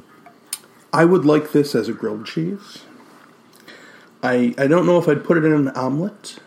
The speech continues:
but it would definitely taste good in an omelet. It just wouldn't look that great. Um,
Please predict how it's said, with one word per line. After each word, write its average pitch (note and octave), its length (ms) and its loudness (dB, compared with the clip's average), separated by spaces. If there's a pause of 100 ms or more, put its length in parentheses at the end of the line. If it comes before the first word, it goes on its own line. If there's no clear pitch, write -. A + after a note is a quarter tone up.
(440)
but - 580 -4
it C3+ 140 0
would - 140 -6
definitely A#2 680 -4 (100)
taste - 340 -10
good G#2+ 140 -6
in G#2 100 -10
an G2+ 40 -10
omelet. G2+ 320 -8
It G#2+ 40 -14
just A2 180 -10
wouldn't G2+ 240 -8
look A2+ 200 -10
that - 220 -16
great. - 240 -8 (880)
Um, G#2 560 -4